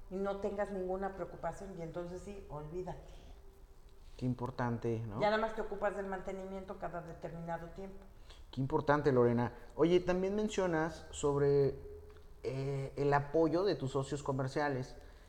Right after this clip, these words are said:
Speaker 2: ¿Qué tan importante es tener grandes empresas, este, sop-, este, apoyando, apoyándote,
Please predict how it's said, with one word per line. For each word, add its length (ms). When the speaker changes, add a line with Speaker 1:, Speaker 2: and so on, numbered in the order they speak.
Speaker 2:
¿Qué 100
tan 180
importante 720
es 140
tener 480
grandes 420
empresas, 840
este, 840
sop-, 680
este, 200
apoyando, 1040
apoyándote, 880